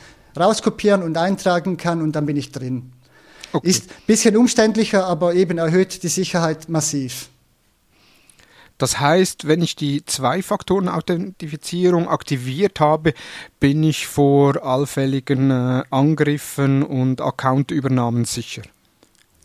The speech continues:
Speaker 1: Äh, viel sicherer. Also totale Sicherheit kann man auch da nicht gewährleisten. Ich denke, da gibt's paar kreative Leute, die,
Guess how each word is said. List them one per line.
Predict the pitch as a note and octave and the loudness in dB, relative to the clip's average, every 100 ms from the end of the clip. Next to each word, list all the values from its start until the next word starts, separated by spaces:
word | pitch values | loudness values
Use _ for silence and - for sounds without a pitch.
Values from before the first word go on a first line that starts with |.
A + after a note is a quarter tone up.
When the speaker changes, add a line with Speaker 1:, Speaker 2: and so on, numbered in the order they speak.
| _ _ _ | _ _ _
Speaker 1:
Äh, | - D#3 D#3 - - | -4 -2 -4 -12 -10
viel | - B3 A#3 | 2 4 6
sicherer. | F#3+ - F#3 D3+ C#3 | 4 4 4 2 0
Also | D#3 F3+ E3+ E3+ | 0 2 2 0
totale | - F#3 G3 G3+ | -4 0 2 2
Sicherheit | F#3+ G3+ G3+ F3+ E3 D3 | 2 0 2 2 2 0
kann | D#3+ | 0
man | D#3 D3+ D3 - - - | 0 0 -2 -10 -20 -8
auch | C#3+ B2 | -6 -2
da | E3 F#3 | 2 2
nicht | G#3 - | 2 0
gewährleisten. | F#3 F3 F3 E3+ E3+ D#3+ | 2 2 2 2 -2 -6
Ich | C#3 - | -8 -2
denke, | D#3+ E3 | -2 -2
da | D3+ | -2
gibt's | D3+ E3 - - | -2 -2 -4 -8
paar | - D#3 D#3 | 0 2 2
kreative | D#3 D#3+ D#3+ D#3+ E3 E3 | 0 0 0 0 0 2
Leute, | D#3+ D3+ E3 E3 | 2 4 2 -2
die, | D3 D#3 D#3 | -2 0 0